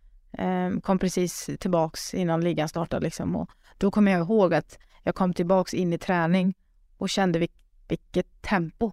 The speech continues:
Att jag typ inte hängde med i tempot för att det var så bra. Och att jag kände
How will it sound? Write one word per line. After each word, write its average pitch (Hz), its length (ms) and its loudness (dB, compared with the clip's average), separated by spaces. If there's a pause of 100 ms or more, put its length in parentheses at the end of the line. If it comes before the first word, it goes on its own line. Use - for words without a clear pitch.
Att 196 180 0
jag 196 180 2
typ 165 240 0
inte 180 280 0
hängde 175 260 0
med 180 200 0
i 175 40 -4
tempot 175 440 -6 (340)
för 185 100 -4
att - 100 -8
det 170 80 0
var 170 160 2
så 165 120 -4
bra. 170 300 0 (640)
Och 190 120 0
att - 120 -2
jag 180 100 0
kände 185 360 2